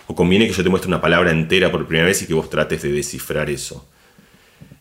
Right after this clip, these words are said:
El conglomerado de investigaciones en psicología experimental, en ciencias cognitivas y en neurociencia muestra que, de acuerdo a, a cómo el cerebro le resulta más natural aprender,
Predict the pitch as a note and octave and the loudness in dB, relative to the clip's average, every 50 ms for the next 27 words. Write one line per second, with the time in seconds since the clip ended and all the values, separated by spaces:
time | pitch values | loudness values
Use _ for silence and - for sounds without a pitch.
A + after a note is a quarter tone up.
0 | _ _ - C2+ F#2+ F#2+ E2 E2+ E2+ D#2+ - F2+ F2+ F2+ F2 F2 F2 F2 E2+ E2+ | _ _ -8 -4 -2 0 0 -2 -2 0 2 2 4 6 4 4 4 4 4 4
1 | G#2 A2+ A2+ A2 G#2 G2 F2+ E2 E2 - E2 D#2+ - - F#2+ F2+ F2+ E2 D#2+ D#2 | 4 4 4 4 2 2 0 -2 0 0 0 0 2 0 0 2 2 2 0 -2
2 | - - - - F#2 D#2+ D#2 D#2 - - - - - - - D2+ D2 - F2+ E2+ | -4 -10 -8 -6 -4 -2 -2 -4 -4 -8 -12 -14 -10 -6 -6 -6 -2 -2 -2 -2
3 | - - D#2 D2+ D2+ D#2 D#2 E2+ E2+ E2+ E2 E2 D#2+ - D2 - - D#2+ D2+ - | -2 -4 -2 -2 -2 0 2 2 2 2 2 0 -2 -4 -6 -8 -8 -8 -8 -8
4 | D#2+ - - D#2 D2+ D2+ E2 F2 E2 D#2 - C#2+ D2 D2+ D#2 E2 E2 - F#2+ - | -10 -8 -6 -6 -6 -4 -2 -2 -2 -2 -4 -6 -4 -4 -4 -4 -2 -2 0 0
5 | G2+ - A#2+ G#2+ F#2+ F#2+ F2+ - - B2+ A#2+ F2 D#2 D#2 D#2 - - - - - | 0 0 0 2 2 0 0 0 0 0 2 2 2 0 0 -2 -12 -20 -20 -20
6 | - - _ _ _ _ _ - D#2+ D#2 D#2+ - A#2 A2 G2 G2 G2+ F#2+ E2 E2 | -20 -20 _ _ _ _ _ -4 -2 -2 0 2 2 4 4 4 4 4 2 0
7 | D#2+ - - E2 - - G2 G2 G2+ G2 F2+ - - F2+ E2 G#2 A2 G#2 G2+ F2+ | -4 -6 -8 -8 -6 -2 0 2 4 4 2 2 0 2 2 4 4 4 2 2
8 | E2 D2+ C2+ D2 D2+ C#2+ D#2 D#2 - F2+ E2 D#2+ E2+ D#2+ D#2+ - - - - - | 2 0 0 -4 -6 -8 -8 -8 -6 -6 -4 -2 0 0 0 -2 -6 -12 -20 -20
9 | - - _ _ - _ - E2 G2 F2+ F#2 G2+ - G2+ F#2+ F2+ E2+ F#2 F2+ F#2+ | -20 -20 _ _ -20 _ -12 -6 -2 2 2 2 2 2 0 0 2 2 2 4
10 | F#2 F2 E2+ E2 F2 E2 F2 F#2 G2+ G2+ G2+ G2 B2 C3 - | 4 2 2 2 2 2 2 4 4 2 2 2 0 -2 -4